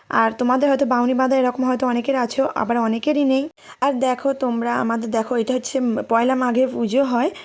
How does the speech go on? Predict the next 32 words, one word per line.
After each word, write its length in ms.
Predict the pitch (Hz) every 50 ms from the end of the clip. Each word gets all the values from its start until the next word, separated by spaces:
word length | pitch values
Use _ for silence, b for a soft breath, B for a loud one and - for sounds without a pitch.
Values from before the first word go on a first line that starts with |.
| B B B B -
আমাদের 300 | 233 226 226 226 277 277
লক্ষ্মী 360 | 262 262 285 285 - - 240 -
ঠাকুর। 420 | 247 233 220 220 - 226 220 - -
এটা, 460 | - 240 233 240 269 277 269 269 - B B B B B
এই 120 | 254 269
ধানগুলো 480 | 226 226 240 240 240 254 240 254 262 269
আমাদের 280 | 262 269 269 285 269
রেখে 240 | 220 226 226 - 285
দিতে 220 | 233 262 233 247 233
হয়, 300 | 233 240 240 240 - -
আবার 360 | - - 214 208 233 262 277 269
কার্তিক 400 | - 226 220 214 - - 262 269
মাসে 300 | 262 247 233 220 - 262
কালী 220 | - 226 220 226
পুজোর 340 | 233 269 262 226 269 269 233
দিনে 260 | 196 226 226 233 277
আমাদের 240 | 277 247 240 226 277
পুজো 260 | - - 226 226 226
করতে 280 | 233 226 226 - - 214
হয়। 220 | 208 208 208 202 202 B B B B B B B
দেখো 460 | 233 233 233 226 - - - 330 370 - - -
এইটা 400 | - 233 233 220 226 - 247 240
মানে 300 | 240 247 240 233 240 240
কেমনভাবে 560 | 233 254 233 233 247 247 240 247 220 247 254
সাজিয়েছি 600 | - - 247 220 208 214 240 247 240 240 - 254
আমি। 220 | 247 233 226 247 302 B B B B B B
আমাদের 260 | - 214 233 240 233
দেখো, 200 | 196 220 214 240
পাঁচটা 600 | 226 240 233 226 220 220 - - 240 233 233 233 220 - -
পঞ্চভূতের 520 | - 220 226 220 262 220 240 233 240 240
নৈবেদ্য 380 | 226 220 214 202 214 202 190 226
করেছি। 500 | 202 233 226 226 220 220 - - 285 359